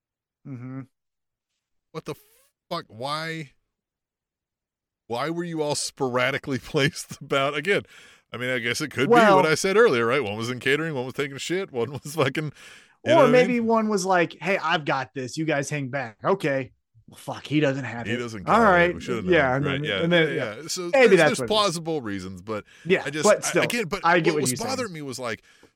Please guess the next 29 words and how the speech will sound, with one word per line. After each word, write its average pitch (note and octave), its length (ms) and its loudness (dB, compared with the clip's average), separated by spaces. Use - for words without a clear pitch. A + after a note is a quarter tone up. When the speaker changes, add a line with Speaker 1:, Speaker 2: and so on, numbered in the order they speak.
Speaker 2:
so E3+ 360 -6
Cesaro G3 360 -2
comes D3+ 200 -10
out C3+ 60 -8
and G#2+ 100 -14
I'm F#2+ 40 -14
like, E2+ 140 -14
"God C#3+ 640 -4
damn B2 200 -6
it, G2 60 -8
here B2 120 -4
we C3 140 -4
go." A#2+ 260 0
We G#2+ 160 -6
made A#2+ 200 -6
a, F#2 120 -6
I G#2 60 -8
mean, F2 160 -18
YouTube D#3+ 380 -8
videos C3 480 -2
this A2 300 -12
<laughs> - 100 -20
last C3 340 -4
week D#3 180 -6
about, A#2 280 -4
are A2 120 -6
we F#2+ 140 -6
finally D#3+ 560 -10
done? C3+ 500 -8